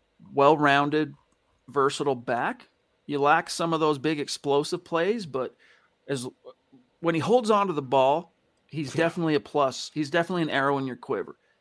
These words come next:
Speaker 1: Problem is, you never know when that fumble's gonna come with a guy like him. And you know what? Javonte Williams, although he hasn't really been,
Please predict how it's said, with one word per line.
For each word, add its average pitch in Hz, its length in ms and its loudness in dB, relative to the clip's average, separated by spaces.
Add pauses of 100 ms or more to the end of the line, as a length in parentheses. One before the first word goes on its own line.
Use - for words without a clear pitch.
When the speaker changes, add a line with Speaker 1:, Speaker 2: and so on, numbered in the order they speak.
(120)
Speaker 1:
Problem 160 280 6
is, 143 140 0
you 135 80 -4
never 143 340 0
know 143 480 -2
when 147 440 -2
that 135 320 0 (240)
fumble's 143 400 0
gonna 135 200 -4
come 135 400 -4 (120)
with 139 160 -2
a 139 40 -4
guy 131 220 0
like 127 260 -2
him. 131 260 -6
And 156 160 -4
you 156 60 0
know 165 80 2
what? 190 280 0 (440)
Javonte 151 460 0
Williams, 165 400 0
although 131 220 0
he 131 80 0
hasn't 135 240 -2
really 143 240 2
been, 139 260 -4